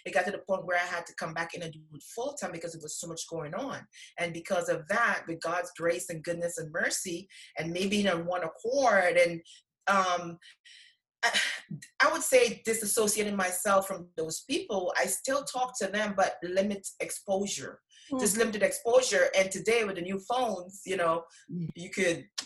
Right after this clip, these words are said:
Speaker 1: <laughs> call I, call I D, do not disturb, send them to voicemail, all of that. You know, I basically create around me the space that I want and the peace that I want. So because I made a decision to,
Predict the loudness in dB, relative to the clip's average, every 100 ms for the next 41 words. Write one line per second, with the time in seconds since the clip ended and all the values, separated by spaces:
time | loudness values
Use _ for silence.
0 | 0 0 2 4 4 4 4 8 10 12
1 | 10 8 2 -4 -12 -14 -8 -4 2 4
2 | 6 6 4 2 2 4 6 4 2 0
3 | -4 -4 -2 2 2 2 -2 -2 2 6
4 | 6 4 2 0 0 -4 -2 0 -2 -2
5 | -2 0 0 0 0 0 0 -4 -2 -2
6 | -4 -10 -10 -4 0 -2 -2 -8 -10 -8
7 | -8 -10 -8 -6 -2 -2 -2 -2 -2 -2
8 | -4 -6 -6 -6 -12 _ _ _ -6 -6
9 | -6 -4 -2 -2 -4 -6 -6 -2 -2 -2
10 | -2 -4 -6 -8 -12 -14 -12 -8 -6 -8
11 | -8 -8 -8 -8 -18 -12 -4 -4 -4 -4
12 | -4 -4 -4 -4 -6 -10 -16 -12 -6 -6
13 | -4 -6 -6 -14 _ _ -2 2 2